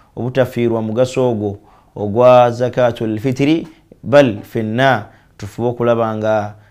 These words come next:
tufuna empeera eyo, hatta la tafutu al ajir, hatta la tafutuna al ajir, tuleme kuyitwako mpeera eyo. Kale, mu kifaananyi ekifaanaganako bwe kityo, ke kaseera kennyini ke tulimu akatuufu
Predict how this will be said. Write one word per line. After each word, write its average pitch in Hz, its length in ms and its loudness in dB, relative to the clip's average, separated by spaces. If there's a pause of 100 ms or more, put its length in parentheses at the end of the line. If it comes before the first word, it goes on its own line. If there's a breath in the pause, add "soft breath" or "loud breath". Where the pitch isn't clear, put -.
(200 soft breath)
tufuna 117 840 -6
empeera 113 520 -4
eyo, 113 420 -2 (280 soft breath)
hatta 110 360 -6
la 113 220 -2
tafutu 104 500 -8
al 101 140 -8
ajir, 110 280 -6 (180)
hatta 117 320 -6
la 120 120 2
tafutuna 110 500 -8
al 101 100 -4
ajir, 135 240 -2 (420 soft breath)
tuleme 113 580 -2
kuyitwako 113 920 -2
mpeera 107 440 -4
eyo. 98 260 -2 (360 soft breath)
Kale, 156 240 6
mu 113 80 -4
kifaananyi 131 440 -2
ekifaanaganako 127 580 0
bwe 117 140 -2
kityo, 127 420 -4 (280 loud breath)
ke 110 140 -6
kaseera 131 340 2
kennyini 123 340 -4
ke 113 100 -8
tulimu 120 280 -4
akatuufu 113 600 -4